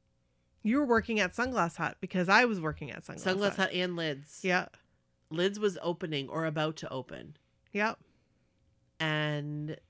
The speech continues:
Speaker 2: that was the summer. Oh, that was the summer that I went to Florida with Steph.
Speaker 1: Oh, yeah.
Speaker 2: That was July. So I was, like, getting ready to go there.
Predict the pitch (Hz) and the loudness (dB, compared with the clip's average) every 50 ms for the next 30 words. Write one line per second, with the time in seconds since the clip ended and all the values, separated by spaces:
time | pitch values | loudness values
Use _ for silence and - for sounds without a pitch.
0 | 156 156 - 160 147 151 - - 202 202 190 185 - 214 202 - - - 208 180 | -16 -8 -2 0 0 0 0 -2 -4 -6 -6 -8 -12 -10 -10 -8 -4 -2 0 0
1 | 175 175 175 165 160 160 160 156 160 165 170 - - - 247 320 370 339 240 190 | 0 0 0 0 2 2 2 2 2 0 -2 -4 -2 2 4 4 4 4 4 2
2 | 170 - 233 302 339 415 440 415 381 - - 247 233 240 240 240 240 247 247 254 | 2 4 4 4 4 4 2 0 -2 -6 -6 -6 -6 -4 -4 -2 -2 0 0 -2
3 | 254 254 226 - - 233 240 262 311 339 294 226 165 151 165 165 - - - 262 | -4 -6 -8 -12 -10 -8 -4 -2 0 0 2 0 0 -2 -4 -6 -6 -2 0 0
4 | 220 147 151 - - - _ _ _ _ - - 240 294 320 349 381 392 403 415 | 0 -2 -4 -10 -18 -20 _ _ _ _ -4 0 2 4 4 6 4 4 4 4
5 | 415 403 403 427 440 453 466 480 480 480 480 466 427 381 269 214 202 170 165 170 | 2 2 2 2 2 2 4 4 4 4 4 4 4 4 6 6 6 4 2 0
6 | 160 - - 196 208 220 185 240 247 220 196 208 202 180 175 175 185 185 170 147 | -2 -4 0 4 4 4 4 2 -2 -2 0 0 0 2 4 4 4 4 2 2
7 | 117 110 156 160 _ _ _ _ _ - - 190 185 196 185 190 170 160 180 170 | -2 -6 -12 -14 _ _ _ _ _ -6 -2 0 0 0 2 0 -2 0 -2 -2
8 | 170 175 190 202 208 220 220 240 254 233 254 262 269 262 240 202 170 160 156 156 | -2 -2 -2 -2 -4 -4 -4 -4 -2 2 2 2 2 2 2 2 2 4 2 2
9 | 160 190 233 | 0 -2 -6